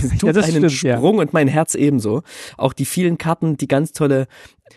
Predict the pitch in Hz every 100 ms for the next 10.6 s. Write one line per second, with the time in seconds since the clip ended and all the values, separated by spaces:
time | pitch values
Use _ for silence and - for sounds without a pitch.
0 | - 117 113 - 202 147 117 113 117 143
1 | 147 - - 131 127 117 113 110 147 -
2 | 104 - 104 - 110 113 - _ _ _
3 | - 120 139 110 - - - - 123 127
4 | 170 196 160 147 135 170 139 - 117 117
5 | - 139 - 131 - 113 131 - 123 127
6 | 139 139 - - 123 - 131 - 160 226
7 | - - 120 107 - - - _ 151 131
8 | 180 - 190 110 113 117 151 139 170 -
9 | 170 160 - 170 165 156 147 139 139 -
10 | - 131 - 123 - -